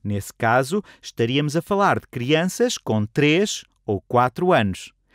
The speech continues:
E ao olharmos para o gráfico, vemos que só há um ponto, só uma das pessoas presentes na festa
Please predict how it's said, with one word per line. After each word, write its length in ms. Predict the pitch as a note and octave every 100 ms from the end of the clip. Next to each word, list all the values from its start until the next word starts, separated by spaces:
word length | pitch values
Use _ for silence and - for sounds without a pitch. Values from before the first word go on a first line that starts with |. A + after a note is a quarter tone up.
| - -
E 120 | F#2+ G2
ao 100 | F#2+
olharmos 500 | G2+ F3+ E3+ A2 -
para 200 | A2 G#2
o 40 |
gráfico, 580 | B2 D#3+ E3+ - F#3+ - - -
vemos 340 | G#2+ C3 G2+ -
que 120 | -
só 240 | - E3
há 240 | D3 F#2+ - _
um 200 | A#3+ C4+
ponto, 600 | - A3+ A3 G#3 A3+ A3 _ _
só 300 | _ - G2+
uma 340 | A#2+ B3 G#3 C3
das 180 | G#2+ -
pessoas 580 | - - F3 F#3+ F#3+
presentes 560 | - - G#2 A#3 A#2+ -
na 140 | B2
festa 540 | C3 - E3 D#3+ F3+